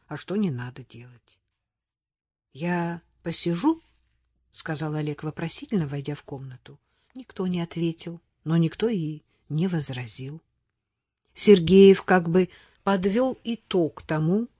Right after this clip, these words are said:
что говорил раньше. Он сказал: «Поэтому я остаюсь при своём мнении.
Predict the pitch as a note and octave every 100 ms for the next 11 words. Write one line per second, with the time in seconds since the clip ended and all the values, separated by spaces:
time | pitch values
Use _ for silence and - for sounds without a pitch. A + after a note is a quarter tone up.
0 | _ _ - E3+ D3+ D3+ D3+ E3 E3+ C3+
1 | A#2 A2 - - _ _ _ - - -
2 | A3+ - A3 G#3 G3+ - _ _ _ _
3 | _ _ - E3+ F3 F3 E3+ - F#3 F#3+
4 | G#3+ _ _ _ _ - C#3+ F3 F3 -
5 | F#3 G#3 G3 F3 F3+ E3 F3 E3+ E3+ D3+
6 | C3+ A2+ A2